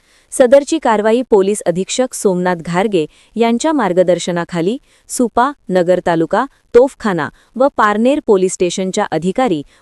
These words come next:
व अंमलदारांनी संयुक्तरित्या पार पाडली असून, पुढील तपास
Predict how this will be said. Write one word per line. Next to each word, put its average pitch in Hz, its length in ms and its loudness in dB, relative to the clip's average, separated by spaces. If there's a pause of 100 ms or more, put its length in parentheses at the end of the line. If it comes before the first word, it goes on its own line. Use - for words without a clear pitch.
व 226 180 2
अंमलदारांनी 214 760 0
संयुक्तरित्या 226 840 -2
पार 175 260 0
पाडली 165 340 0
असून, 220 300 -2 (340)
पुढील 254 380 4
तपास 202 380 -2